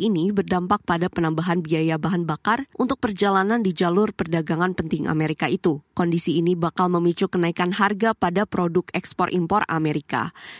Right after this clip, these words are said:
P C A menyebut terakhir kali penumpukan kapal seperti itu terjadi pada dua ribu dua puluh dua,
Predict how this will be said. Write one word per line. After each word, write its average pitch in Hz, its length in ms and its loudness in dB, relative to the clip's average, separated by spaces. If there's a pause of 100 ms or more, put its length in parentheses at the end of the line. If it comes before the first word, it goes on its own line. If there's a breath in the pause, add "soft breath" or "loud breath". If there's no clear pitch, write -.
(120 loud breath)
P 247 160 0
C - 160 -2
A 247 80 2
menyebut 233 480 2
terakhir 208 400 0
kali 208 320 2
penumpukan 196 560 0
kapal 190 320 0
seperti 175 400 -2
itu 240 240 0
terjadi 170 560 -2
pada 160 320 -2
dua 170 240 2
ribu 170 240 0
dua 160 160 0
puluh 156 160 0
dua, 170 320 2